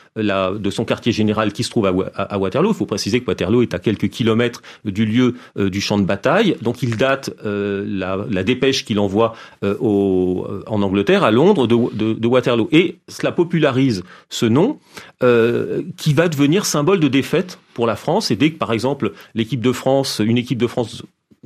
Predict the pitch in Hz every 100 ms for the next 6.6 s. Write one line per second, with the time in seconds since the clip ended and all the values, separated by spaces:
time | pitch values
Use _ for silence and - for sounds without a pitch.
0 | 120 - 98 - 139 131 107 - - 104
1 | 131 139 - 101 107 123 95 - - -
2 | 143 117 143 110 107 170 139 104 95 127
3 | 165 - 117 101 101 90 147 98 104 104
4 | 113 120 110 101 92 87 123 113 123 113
5 | 139 - 117 113 139 185 - - - 143
6 | 151 131 127 120 117 156